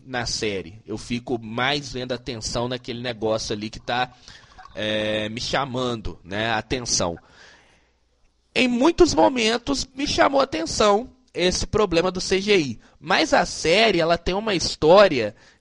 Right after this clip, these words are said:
que faz a gente esquecer um pouco. Eu temia mais, né, do que, pelo menos nesse primeiro episódio. Lógico que a gente também tá comentando do primeiro episódio,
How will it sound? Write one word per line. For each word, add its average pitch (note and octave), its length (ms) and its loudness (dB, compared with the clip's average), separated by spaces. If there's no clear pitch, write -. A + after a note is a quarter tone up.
que G3 560 -4
faz F#3+ 420 2
a F#3+ 60 -2
gente F#3 220 -8
esquecer - 520 -4
um F#3 120 -4
pouco. - 500 -2
Eu F#3 280 2
temia A3+ 800 0
mais, C#3+ 840 -4
né, A2 400 -8
do B2 180 -8
que, B2 480 -6
pelo D3+ 220 4
menos C3+ 320 -6
nesse C#3+ 220 -8
primeiro D#3 300 -4
episódio. C3+ 560 -6
Lógico F#3 380 4
que D4+ 100 -8
a A#3+ 40 -8
gente G#3+ 180 -8
também F3+ 280 -4
tá F#3 100 -6
comentando F3+ 500 -4
do F#3 100 -10
primeiro F#3 320 0
episódio, F3 800 2